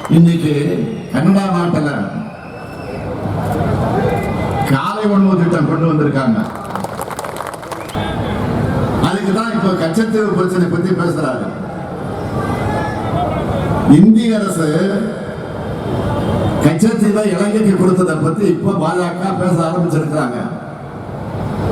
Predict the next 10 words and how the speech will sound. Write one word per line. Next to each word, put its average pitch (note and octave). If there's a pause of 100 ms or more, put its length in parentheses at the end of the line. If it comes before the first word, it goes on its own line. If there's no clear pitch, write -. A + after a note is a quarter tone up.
(1080)
ஆனா F3
நடக்கிறது G3+
என்ன? G3 (2000)
இது F3+
அவங்களுக்கு G#3
எதிராகவே G#3+
திரும்பிடுச்சு. F#3+ (2250)
தேன்கூட்டுல F#3
கையை F#3
வச்சாப்புல E3+